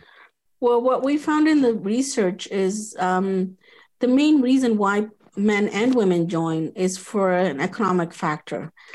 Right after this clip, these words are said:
Um, they see the police as an institution that can give them economic security.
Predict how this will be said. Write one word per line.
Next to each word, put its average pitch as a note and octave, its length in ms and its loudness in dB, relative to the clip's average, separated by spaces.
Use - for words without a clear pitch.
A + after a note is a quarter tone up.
Um, F#3 220 0
they G#3 140 2
see A3+ 240 -2
the A3 140 2
police G3+ 880 0
as G3 360 -2
an F#3+ 140 0
institution G#3+ 600 -2
that D3+ 180 -2
can F#3+ 200 0
give F3+ 340 -2
them F3 260 0
economic E3 640 -2
security. G#3 760 -2